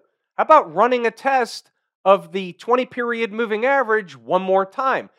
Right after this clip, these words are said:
Now, it's certainly not the same as it was long ago before they even hit it and haven't hit it in a long time. So when you go from all the way back here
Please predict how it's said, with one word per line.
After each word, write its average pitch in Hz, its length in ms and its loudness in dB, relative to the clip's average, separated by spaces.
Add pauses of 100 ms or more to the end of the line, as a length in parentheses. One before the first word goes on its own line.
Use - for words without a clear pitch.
(200)
Now, 180 180 4
it's 185 140 -2
certainly 240 480 0
not 180 260 4
the 156 100 -6
same 135 680 -4 (260)
as 165 220 2
it - 120 -8
was 165 440 2
long 156 280 2
ago 185 440 4
before 175 420 -4
they 170 120 -6
even 165 360 -10
hit 202 240 -2
it 170 220 -2 (400)
and 151 140 -4
haven't 170 320 0
hit 190 180 -4
it 180 180 -2
in 160 80 -8
a 156 60 2
long 156 280 2
time. 175 300 0
So 147 160 -4
when 147 160 -4
you 143 60 -10
go 170 260 4
from 143 280 -6 (360)
all 185 180 6
the 196 100 -4
way 175 180 2
back 160 320 2
here 180 500 0